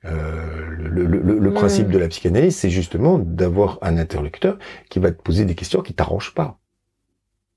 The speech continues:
Speaker 1: Pour faire apparaître des, des, des réalités qui t'ont échappé et qui sont fondatrices chez toi. C'est pour ça que, euh, je, je redis, euh, euh, très souvent en sortant des formations ou même des séances de,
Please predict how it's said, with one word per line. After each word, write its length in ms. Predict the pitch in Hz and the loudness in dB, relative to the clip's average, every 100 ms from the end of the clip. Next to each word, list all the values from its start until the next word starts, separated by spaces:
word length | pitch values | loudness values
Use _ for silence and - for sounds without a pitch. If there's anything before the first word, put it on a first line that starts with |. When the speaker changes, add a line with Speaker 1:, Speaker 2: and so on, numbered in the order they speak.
| _ _ _ _ _ _ _ | _ _ _ _ _ _ _
Speaker 1:
Pour 180 | - - | -2 0
faire 180 | 92 82 | 0 -2
apparaître 420 | 82 82 165 160 | -4 0 0 0
des, 220 | 85 92 | -2 -4
des, 340 | - 82 90 - | -2 -2 -4 -6
des 220 | - - - | -18 -14 -10
réalités 760 | - 82 80 80 - 202 - _ _ _ _ | 0 2 2 0 0 -2 -2 _ _ _ _
qui 120 | - | -12
t'ont 200 | - 87 | -2 0
échappé 600 | 82 - 80 - 175 240 - - | 0 -2 -2 0 0 0 -8 -10
et 120 | 87 | -8
qui 140 | - | -8
sont 400 | 82 131 185 180 - | -2 2 2 -2 -6
fondatrices 640 | - 92 87 87 151 160 | -4 -2 0 -2 -4 -4
chez 160 | - - | -8 -8
toi. 220 | 120 - _ _ _ _ _ _ _ _ _ _ _ _ _ _ _ | -10 -16 _ _ _ _ _ _ _ _ _ _ _ _ _ _ _
C'est 140 | - 82 | -2 0
pour 140 | 87 | 2
ça 140 | 180 | 0
que, 120 | 190 90 | 0 0
euh, 600 | 82 82 80 69 65 78 | 2 0 -2 -2 -4 -6
je, 140 | 80 80 | -6 -6
je 100 | 80 | -8
redis, 360 | 80 78 123 180 | -8 -2 2 2
euh, 200 | 82 76 - - - - | 0 -6 -14 -20 -20 -12
euh, 400 | - - - 76 - | -10 -8 -8 -8 -8
très 300 | - - 95 | -4 0 0
souvent 340 | - 80 135 151 | 0 0 2 2
en 60 | |
sortant 360 | - - - 87 | 0 -4 -2 0
des 140 | 85 | 0
formations 640 | 80 78 76 - - 110 | -4 -6 -4 -4 -2 0
ou 100 | 90 | 4
même 300 | 85 92 98 | 4 6 4
des 160 | 80 76 | 2 0
séances 420 | - 82 78 78 | -2 -2 -2 -2
de, 320 | 80 80 78 | -4 -6 -6